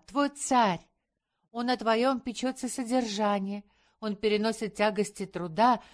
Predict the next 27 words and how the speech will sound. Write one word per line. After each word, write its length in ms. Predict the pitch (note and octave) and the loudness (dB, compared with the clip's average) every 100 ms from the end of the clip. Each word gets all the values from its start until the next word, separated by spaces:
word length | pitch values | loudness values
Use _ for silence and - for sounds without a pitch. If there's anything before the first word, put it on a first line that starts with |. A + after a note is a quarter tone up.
| _ | _
на 160 | G#3+ A3 | -4 -4
суше, 500 | - A#3+ G#3+ - F3 | -4 -6 -6 -6 -8
в 120 | F3 | -4
море, 360 | G#3+ B3+ F#3 F3 | 2 4 2 0
в 120 | E3+ | -4
бурю, 400 | C4+ D4+ G#3 F#3+ | 0 2 2 -2
в 40 | |
непогоду, 800 | A3 C4 C#4+ B3 C#4+ D4 F#3+ F3+ - - | -4 2 4 4 4 4 4 -2 -4 -12
а 140 | A3 G#3 | -6 -6
ты 580 | - - A#3 G3 E3 _ _ _ _ | -6 -10 -6 -6 -8 _ _ _ _
в 160 | _ | _
тепле, 640 | C#4 - G3 F3+ G3+ F#3 E3 - | -8 -8 -6 -2 0 0 -4 -10
в 60 | - | -2
покое, 840 | C#4 C#4 _ A3 G#3+ G3 E3+ E3 _ _ - | -2 -2 _ -2 0 0 -2 -6 _ _ -6
безопасно, 1080 | D#4 D4+ D4 - A3+ A3 G3 - F#3+ F#3 - _ _ _ | -2 0 0 4 4 4 2 -6 -10 -12 -16 _ _ _
и 100 | A3+ | -6
никакой 460 | A#3 A#3 A#3+ D4 C4+ | -4 -2 0 0 0
не 140 | A#3 | -2
требует 500 | A#3+ B3+ A#3 A3+ G#3+ | -2 -2 0 0 0
он 220 | G3 E3+ | -4 -2
дани, 520 | E3+ F3+ F#3 F3+ F#3 _ _ _ _ G#3 | 0 0 -2 -6 -10 _ _ _ _ -8
а 120 | G#3+ | -4
лишь 300 | A3+ - F#3+ | -4 -6 -6
любви, 500 | G3 D#3 F3 C4 C4 | -6 -6 -4 -2 -2
покорности 920 | - G3+ _ B3 C4+ B3 B3+ - B3+ | -4 -6 _ 0 2 2 -4 -6 -4
и 140 | C4 | -2
ласки, 680 | B3+ B3+ A#3+ F3+ - - E3 | 2 4 4 2 -4 -14 -14